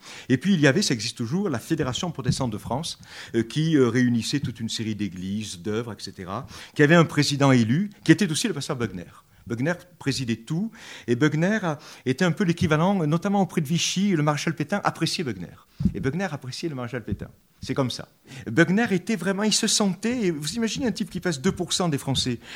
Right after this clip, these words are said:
il se sentait vraiment à Vichy l'alter ego de Gerlier. Voilà, il y avait deux princes de, des deux églises chrétiennes,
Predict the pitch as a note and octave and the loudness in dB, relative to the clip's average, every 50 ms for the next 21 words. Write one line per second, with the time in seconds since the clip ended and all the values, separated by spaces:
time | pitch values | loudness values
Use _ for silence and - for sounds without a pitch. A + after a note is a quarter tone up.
0 | - - - D#3 C#3+ - A#3 - - A3 G#3+ - B3+ G#3+ - - A3+ A3+ G3+ G3+ | -12 -6 -2 0 0 0 2 2 0 0 0 -2 -4 -4 -4 0 2 2 4 4
1 | G#3+ A#3+ B3 A#3 - - E3+ F#3+ E3+ - - - A3 B3+ B3+ - - - - D3 | 4 4 4 2 0 0 0 -2 -2 -2 -2 0 -2 -2 -2 -4 -6 -2 2 4
2 | A3+ B3+ B3 - B3+ A#3 G3+ G3 A3+ B3 G3+ F#3 C#3 E3 E3 C#3+ B2+ A2 G2 F2 | 4 4 4 2 0 -2 0 -2 0 0 0 2 2 2 0 -2 -2 -6 -8 -8
3 | G#2 - _ _ _ _ _ _ - C3 C#3 A2 D2+ A2+ C#3 C#3 E3 F#3 C3+ - | -10 -14 _ _ _ _ _ _ -4 -2 0 0 2 2 2 4 2 2 4 4
4 | A3 A3+ A#3 - F#3+ G#3 G#3+ - - C#3+ C#3 C3+ C3 A#2+ - - - - A2+ B2+ | 2 2 4 2 0 0 0 0 0 0 2 2 2 0 -2 -6 -12 -4 2 2
5 | C3+ A#2+ A#2 A#3 G#3+ F3 F#3+ D#3 F3+ E3 - - C#3 - - - A#2 C#3+ F#3+ | 4 4 6 4 4 4 2 0 -2 -4 -4 -4 -4 -4 -2 -4 -4 -4 -4